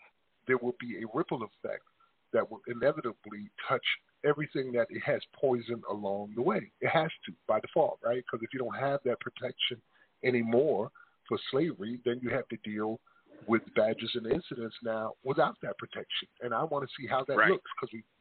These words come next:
Speaker 1: never had that opportunity before. And we tried everything else, but this is something we haven't tried.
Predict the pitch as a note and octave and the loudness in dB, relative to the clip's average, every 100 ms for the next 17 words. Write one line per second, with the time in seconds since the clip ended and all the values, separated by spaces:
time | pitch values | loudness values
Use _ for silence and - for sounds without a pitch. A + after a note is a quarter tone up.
0 | A2 A#2 A#2 B2+ B2 A#2+ B2+ B2 A#2+ - | -2 0 2 0 0 0 0 0 0 -4
1 | - C3 B2+ G#2 - G2 - F#2+ - - | -10 -10 -10 -16 -16 -14 -8 -8 -8 -16
2 | - - - - F3 F#3 - D3 D3+ D3 | -18 -18 -20 0 2 4 4 4 2 -2
3 | B2 A#2 A2 A2 A2+ A#2+ - _ _ _ | -6 -10 -12 -8 -8 -8 -16 _ _ _
4 | - D3+ - - B2 - C3+ G2+ G#2 G#2 | -6 -6 -8 -6 -6 -6 -20 -10 -8 -8
5 | G2+ - B2+ - | -10 -8 -6 -8